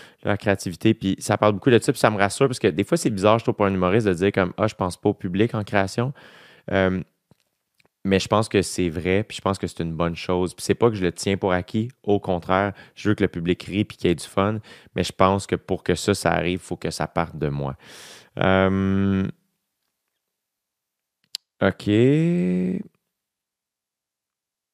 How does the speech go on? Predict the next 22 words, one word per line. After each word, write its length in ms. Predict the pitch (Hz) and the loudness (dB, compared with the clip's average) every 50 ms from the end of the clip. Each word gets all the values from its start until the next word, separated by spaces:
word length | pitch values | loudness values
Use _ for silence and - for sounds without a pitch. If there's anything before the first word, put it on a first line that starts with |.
| _ _ _ _ _ _ _ _ _ _ _ _ _ _ _ _ _ _ _ _ _ _ _ _ _ _ _ _ _ _ _ - - | _ _ _ _ _ _ _ _ _ _ _ _ _ _ _ _ _ _ _ _ _ _ _ _ _ _ _ _ _ _ _ -2 2
Euh, 1000 | - 101 113 117 120 120 123 123 123 123 123 120 120 117 117 113 113 110 104 95 - - - _ _ _ _ _ - _ _ _ - - - | 4 6 8 8 6 6 4 2 0 0 -2 -2 -2 -4 -4 -4 -4 -6 -8 -8 -12 -16 -20 _ _ _ _ _ -20 _ _ _ -18 -8 -2
OK, 300 | - 131 - - - 135 147 127 104 | -2 -2 -2 -2 -2 0 0 0 0
what 180 | 104 123 135 | 0 0 2
else? 460 | 135 135 123 107 85 90 92 - - 80 | 2 2 0 0 -2 -6 -10 -12 -8 -4
What 160 | 90 135 143 | -2 -2 -2
else? 600 | 135 104 92 - - - - - - - - - _ _ _ _ _ _ _ _ _ _ _ _ _ _ _ _ _ _ _ _ _ _ _ _ _ _ _ _ _ _ _ _ _ _ _ _ _ _ _ _ _ | -2 -2 -4 -6 -8 -10 -14 -16 -18 -20 -20 -20 _ _ _ _ _ _ _ _ _ _ _ _ _ _ _ _ _ _ _ _ _ _ _ _ _ _ _ _ _ _ _ _ _ _ _ _ _ _ _ _ _
Comment 240 | - - 117 127 151 | -2 0 2 2 2
vis-tu 320 | 165 139 123 - - - 147 | 2 0 -2 -4 -2 -2 0
la 100 | 143 127 | 0 2
faillite 260 | - 113 117 123 113 | 4 4 4 4 4
de 60 | 107 | 2
Juste 200 | 95 98 101 - | 2 0 -4 -2
pour 160 | - 104 98 | 0 0 2
rire ? 380 | 101 104 107 104 101 95 90 - _ _ _ _ _ _ _ _ - | 2 2 2 2 0 -2 -4 -8 _ _ _ _ _ _ _ _ -6
Les 100 | - 95 | -6 -4
conséquences 480 | - 104 104 104 120 110 - 123 135 - | -2 -2 -2 -2 -2 -2 -2 -2 -4 -4
pour 160 | - - 87 | -8 -12 -8
toi 160 | - 113 113 | -4 -2 0
et 40 | 107 | 0
l'industrie 440 | 98 92 90 - - - - 113 101 | 0 0 -2 -4 -8 -8 -6 -4 -4
de 60 | 95 | -2
l'humour. 320 | 95 92 95 95 98 95 | -2 -2 -2 -4 -4 -6